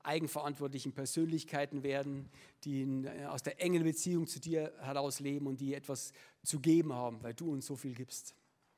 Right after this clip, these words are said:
Und du siehst alle, du siehst uns alle, die wir heute hier jetzt vor Ort sind oder auch zu Hause beim, beim Stream und, oder das auch später anhören. Und ich bete, dass du uns hilfst, ein gesundes Lebensnavi zu entwickeln,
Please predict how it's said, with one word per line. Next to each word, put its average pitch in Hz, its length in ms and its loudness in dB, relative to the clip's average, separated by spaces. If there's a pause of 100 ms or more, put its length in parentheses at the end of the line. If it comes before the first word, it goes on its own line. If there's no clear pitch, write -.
(640)
Und 135 100 -4
du 131 40 -4
siehst 180 320 -2
alle, 175 500 6 (140)
du 165 100 -4
siehst 170 200 2
uns 170 100 2
alle, 170 180 4
die 165 140 0
wir 147 80 4
heute 160 200 2
hier 156 200 2
jetzt 156 220 0
vor 151 160 0
Ort 165 180 4
sind 156 160 2
oder 143 140 4
auch 139 100 2
zu 135 160 -4
Hause 147 220 0
beim, 139 160 0
beim 139 160 -2
Stream 147 340 -2
und, 139 120 -2
oder 139 160 -6
das 131 180 -8
auch 127 60 -10
später 147 320 -4
anhören. 139 320 -4 (340)
Und 135 80 -6
ich - 140 -8
bete, 180 160 4
dass 170 160 2
du 165 140 4
uns - 280 0 (180)
hilfst, 190 360 2
ein 139 220 2
gesundes 170 680 2 (220)
Lebensnavi 175 920 4
zu 185 240 0
entwickeln, 147 720 0